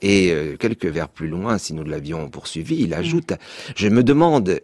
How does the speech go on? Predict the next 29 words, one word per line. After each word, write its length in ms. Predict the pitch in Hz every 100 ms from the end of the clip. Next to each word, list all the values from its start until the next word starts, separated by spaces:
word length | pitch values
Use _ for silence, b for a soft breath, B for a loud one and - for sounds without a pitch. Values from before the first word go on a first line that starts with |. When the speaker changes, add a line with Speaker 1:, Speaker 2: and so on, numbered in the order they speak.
| -
Speaker 1:
qui, 460 | - 127 101 - -
euh, 200 | 78 67
et 120 | - -
comment 460 | - 120 117 110
ce 140 | - 80
chaos 360 | - 85 87
est 100 | 71
gouverné. » 680 | 80 76 76 85 131 196 - -
Et 60 |
c'est 220 | 160 160
là 160 | 165 131
qu'il 220 | - -
revient 440 | 160 170 90 113 - B B B
sur 140 | - 85
cette 260 | 98 -
idée. 340 | 147 - 151 196 B B B B B -
Il 100 | -
y 40 |
a 60 | -
des 180 | -
gens 400 | - - 135 104 - _ b b b
qui 140 | - -
croient 580 | - 120 104 71 - _ _ b
qu'à 120 | - 78
plusieurs 580 | - 139 117 117 95
reprises, 680 | 78 80 - 82 80 69 - _ _ b b b b b b _
l'amour 840 | 95 123 139 151 107 - - - - B B B _
a 220 | - - - _ _ _
poussé 640 | 135 135 - - 92 80